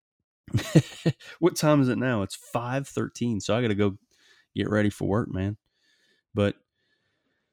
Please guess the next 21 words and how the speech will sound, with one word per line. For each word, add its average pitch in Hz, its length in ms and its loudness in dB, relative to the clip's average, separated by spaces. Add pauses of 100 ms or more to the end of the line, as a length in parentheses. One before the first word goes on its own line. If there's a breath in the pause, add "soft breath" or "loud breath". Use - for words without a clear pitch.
(460)
hopefully 156 480 6
these 117 220 4
podcasts, 104 840 0
hopefully 139 420 4
you 117 160 6
get 113 40 4
a 113 40 4
little 110 140 2
bit 104 160 -4
better 107 280 0
insight 107 560 -2
in - 80 -10
terms 104 360 -4
of 90 100 -8
Speckle 104 440 -2
Truth - 560 -4 (600)
and 101 560 -4 (1600)
how 117 240 0
it 110 60 4
all 104 120 4
started. 98 540 2